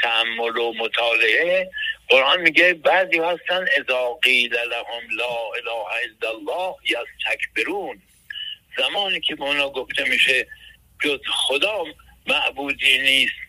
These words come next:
و خداپرست باید بشید، استکبار می‌ورزن، خودشون بالاتر از می‌دونن، بالاتر از این می‌دونن که زیر بار این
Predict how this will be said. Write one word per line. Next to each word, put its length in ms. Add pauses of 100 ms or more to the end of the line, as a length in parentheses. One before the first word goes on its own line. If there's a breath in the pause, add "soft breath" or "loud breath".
و 120
خداپرست 840
باید 280
بشید، 460 (340 loud breath)
استکبار 720
می‌ورزن، 600 (300 loud breath)
خودشون 540
بالاتر 560
از 200
می‌دونن، 540 (160)
بالاتر 460
از 200
این 140
می‌دونن 520
که 160 (120)
زیر 200
بار 260
این 240